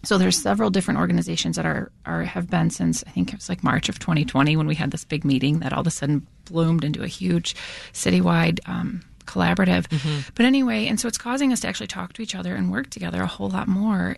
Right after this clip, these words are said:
Speaker 1: And, I mean, we, and we worked together previously, but the growth, um,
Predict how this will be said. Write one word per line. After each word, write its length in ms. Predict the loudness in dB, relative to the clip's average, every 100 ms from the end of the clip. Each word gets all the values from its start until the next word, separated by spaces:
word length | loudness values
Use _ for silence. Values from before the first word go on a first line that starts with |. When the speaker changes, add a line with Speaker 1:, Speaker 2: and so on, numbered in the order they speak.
| -2
Speaker 1:
And, 420 | 0 2 0 2
I 40 |
mean, 140 | 4 6
we, 100 | 6
and 120 | 4
we 120 | 4
worked 200 | 0 -4
together 340 | -2 -2 -2 -4
previously, 640 | -4 -4 -4 -4 -6 -10
but 180 | -8 -8
the 80 | -8
growth, 680 | -8 -4 -2 -2 -4 -10 -14
um, 380 | -12 -10 -10